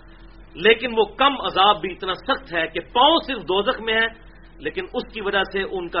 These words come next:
دماغ ہنڈیا کی طرح کھولتا ہے، والعیاذ باللہ تعالی۔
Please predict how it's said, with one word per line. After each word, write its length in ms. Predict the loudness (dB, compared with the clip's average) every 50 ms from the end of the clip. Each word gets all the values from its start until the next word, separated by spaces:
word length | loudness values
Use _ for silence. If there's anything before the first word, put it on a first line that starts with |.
| -6 -6
دماغ 340 | -6 -2 2 2 2 2 0 -4 -8 -12 -10
ہنڈیا 360 | -10 -8 -6 -2 0 0 0
کی 160 | -2 -4 -10
طرح 220 | -12 -10 -10 -10 -10 -12
کھولتا 380 | -14 -14 -14 -14 -14 -16 -18
ہے، 180 | -18 -18 -20 -20 -20 -20 -20 -20 -20 -20 -14
والعیاذ 520 | -14 -12 -12 -10 -12 -10 -12 -12 -14 -16 -16
باللہ 440 | -16 -16 -16 -14 -16 -14 -16 -16 -18
تعالی۔ 360 | -18 -18 -18 -18 -16 -16 -16